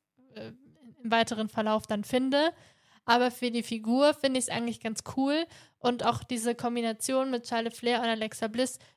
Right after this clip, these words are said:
finde ich eigentlich auch ganz cool. Habe ich erst auch ein bisschen random gefunden,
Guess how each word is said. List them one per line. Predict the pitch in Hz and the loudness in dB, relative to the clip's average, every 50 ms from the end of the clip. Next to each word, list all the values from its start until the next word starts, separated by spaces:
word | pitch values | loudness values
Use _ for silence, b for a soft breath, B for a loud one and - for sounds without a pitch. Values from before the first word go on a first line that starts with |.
| b _ | b _
finde | 302 294 294 | 0 0 0
ich | - - | -2 -2
eigentlich | - 254 262 262 - - - | -2 -2 -2 -2 -6 -8 -2
auch | - 247 247 247 - | 2 2 2 2 0
ganz | - 214 214 208 - - - - - | -8 -10 -10 -8 -12 -12 -12 -6 -4
cool. | 220 208 190 - 202 - b b b b b b _ | -4 -2 -2 -4 -8 -14 b b b b b b _
Habe | 262 254 240 | 2 2 2
ich | - | 0
erst | - 240 262 262 - | 0 0 0 0 0
auch | - 262 - | -2 -2 -2
ein | 294 277 | -2 -4
bisschen | 269 - 247 220 208 | -2 -2 -2 -2 2
random | 220 233 254 285 302 311 294 | 2 2 2 2 0 -2 -2
gefunden, | 302 294 - - 294 302 285 302 330 | -4 -4 -2 -4 -4 -2 -2 -4 -4